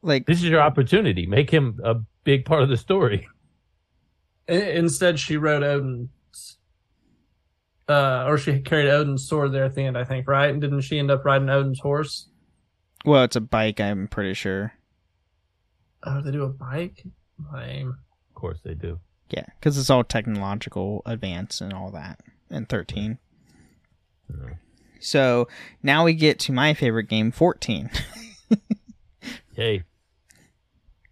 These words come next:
Speaker 1: What? It's not your favorite, it's my favorite.
Speaker 2: No, no, it's my favorite too, yeah.
Speaker 1: <laughs> So, Ramuh appears as the primal of the Sylphs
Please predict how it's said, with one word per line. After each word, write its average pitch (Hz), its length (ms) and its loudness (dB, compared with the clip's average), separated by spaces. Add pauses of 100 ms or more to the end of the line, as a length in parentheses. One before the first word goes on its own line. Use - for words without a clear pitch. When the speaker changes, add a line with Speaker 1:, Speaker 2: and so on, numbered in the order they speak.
(140)
Speaker 1:
What? - 340 0 (180)
It's - 180 -6
not 160 160 4
your 120 180 0
favorite, 123 300 0
it's - 140 -8
my 131 160 0
favorite. 85 440 -6 (600)
Speaker 2:
No, 240 220 -2
no, 269 240 -4
it's 175 140 -6
my 196 160 -2
favorite 185 340 -4
too, - 160 -4
yeah. 110 280 0 (640)
Speaker 1:
<laughs> - 260 -4 (400)
So, 160 440 6 (420)
Ramuh 160 480 4
appears 147 400 2
as 127 160 2
the 120 80 0
primal 117 520 2
of 175 280 2
the 165 160 2
Sylphs - 560 -2